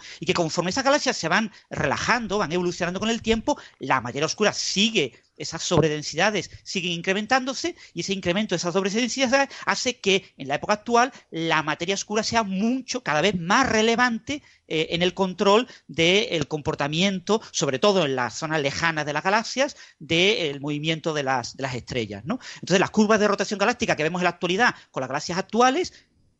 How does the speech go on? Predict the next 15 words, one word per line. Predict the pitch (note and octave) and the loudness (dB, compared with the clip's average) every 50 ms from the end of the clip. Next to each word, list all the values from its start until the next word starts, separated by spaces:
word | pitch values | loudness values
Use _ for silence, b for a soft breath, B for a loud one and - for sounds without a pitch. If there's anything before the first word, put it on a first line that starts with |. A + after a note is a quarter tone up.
| _ _ _ | _ _ _
en | F3 D3+ | -6 -2
mi | C#3 D#3+ | -2 -2
opinión, | E3 - F#3+ F#3 G3+ A3+ C4+ - - E3 - | 0 0 0 2 4 4 2 2 -2 -4 0
es | D#3+ F3 | 2 4
lo | G3 G#3+ - | 4 4 2
que | E3+ | 0
esperamos | D#3 - - - D#3 C3 D3 F3+ F3 G3 E3+ E3 | -6 -6 -4 -6 -2 0 0 0 0 -2 -4 -2
ver | E3 G#3 A3 A3 D4+ - _ _ _ | 0 0 0 0 -2 -6 _ _ _
con | - D#3 | -2 -2
los | D3+ C#3 | -2 -2
modelos | C3 D3 D#3 E3 F3+ E3+ | -2 0 2 2 2 2
de | F#3 | 0
materia | F3+ F3 F3+ F#3 F#3+ | -2 0 2 2 2
oscura | F#3 - - C4 C4 B3 D#4+ G4 B B B B B B | 2 0 -2 -2 0 0 0 -2 B B B B B B
y, | - G#3+ G#3 G#3+ F3+ - | 0 2 4 4 4 2